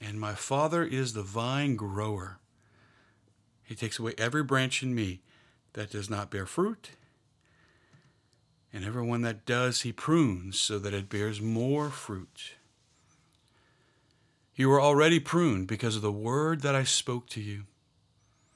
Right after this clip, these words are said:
Remain in me as I remain in you.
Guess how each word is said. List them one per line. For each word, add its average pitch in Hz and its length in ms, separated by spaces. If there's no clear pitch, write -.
Remain 131 360
in 151 160
me 113 360
as - 120
I 143 320
remain 139 520
in 135 140
you. 113 360